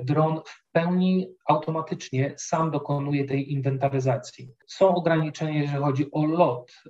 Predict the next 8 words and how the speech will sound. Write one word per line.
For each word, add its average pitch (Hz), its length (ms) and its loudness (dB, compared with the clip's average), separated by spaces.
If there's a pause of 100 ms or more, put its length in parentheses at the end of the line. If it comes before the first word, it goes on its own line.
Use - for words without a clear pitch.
y, 131 60 0
czas, 143 280 0
przepraszam, 123 580 -4
przelotu 208 460 2
drona 123 460 -4
na 147 100 -6
chwilę 139 260 -2
obecną, 156 580 -4